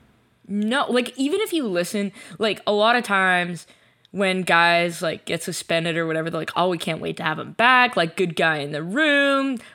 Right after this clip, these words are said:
this, that, and the other. Like, if you listen to Logan Couture or Brent Burns talk, they were, even, uh, Todd McClellan, all of them were like, "Yeah, okay, mm-hmm."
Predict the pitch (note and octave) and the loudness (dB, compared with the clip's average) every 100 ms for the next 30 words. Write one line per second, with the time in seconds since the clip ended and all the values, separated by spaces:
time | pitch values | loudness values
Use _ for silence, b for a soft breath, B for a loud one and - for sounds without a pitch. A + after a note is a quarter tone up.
0 | B F#3 G#3 A3+ A3+ A3+ F#3+ F#3+ E3 F3+ | B -8 0 0 2 0 2 0 0 -2
1 | - B B D#3+ A3 E4+ E4+ A3 A3 B3 | -4 B B -4 0 2 2 2 2 0
2 | G3+ F3 F3+ G3+ G3+ F3 - E3 E3 E3+ | 2 2 2 0 -2 -4 -2 0 0 0
3 | - F#3 E3 E3+ F3+ F3+ F3 F3+ E3 D#3+ | 0 -4 -2 0 0 0 -4 0 0 0
4 | D#3+ E3 - _ - - D#3+ F3 G#3+ - | -2 -6 -12 _ -10 -2 0 0 -2 -16
5 | _ _ _ _ - A3 B3 B3 - C4+ | _ _ _ _ 0 2 2 2 0 2
6 | E4 A#4+ G4+ - - A#3+ A#3+ G#3+ F#3 E3 | 2 2 0 -4 0 2 4 4 2 0
7 | - _ - - C#4 B3 - C4 G#3+ E3 | -4 _ -10 0 2 2 2 2 2 -2
8 | F3+ B B B - A#3+ C#4+ C#4 G#3 G3 | -6 B B B 2 4 4 2 2 0
9 | F#3+ F#3+ F#3 F3 - _ _ _ _ _ | 0 2 2 0 -4 _ _ _ _ _
10 | - A3+ C#4+ G4+ A4 C4 F3 D3+ G3 _ | -6 -2 2 4 4 4 2 0 -10 _
11 | _ _ - E4 F4 E4 E4 F4 E4 _ | _ _ -6 -4 0 2 2 0 -6 _
12 | _ _ _ _ _ - C#4+ D#4+ D4+ D4+ | _ _ _ _ _ -6 -2 0 0 -2
13 | E4+ | -2